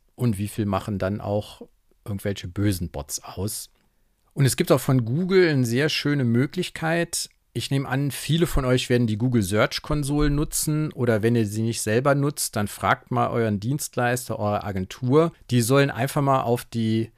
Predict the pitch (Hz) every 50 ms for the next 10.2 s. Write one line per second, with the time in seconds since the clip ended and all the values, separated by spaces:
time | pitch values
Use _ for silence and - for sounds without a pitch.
0 | _ _ _ _ 135 135 143 - 131 131 135 117 120 117 117 123 - - 110 127
1 | 185 196 - - 139 127 127 127 127 127 123 117 101 113 113 123 151 170 175 175
2 | - _ _ _ - 123 123 120 120 123 120 120 120 110 139 160 160 143 - -
3 | - 123 143 - - - - 156 151 151 135 156 156 151 147 127 135 131 - -
4 | - 123 110 110 104 - 101 - 120 151 165 - - - 160 160 160 156 156 151
5 | 147 143 131 123 123 110 - - - 127 127 131 - - - - - 127 123 131
6 | 135 123 107 - - - 101 90 - - 101 95 - - - 117 - 160 170 190
7 | 196 214 - _ - 117 107 98 117 123 123 - - 113 - - - - 127 127
8 | 120 113 107 110 113 120 120 104 101 - 104 135 156 - - - 151 165 165 -
9 | - 143 - - 117 104 110 107 104 101 104 - 98 - - 98 107 127 175 208
10 | - - - -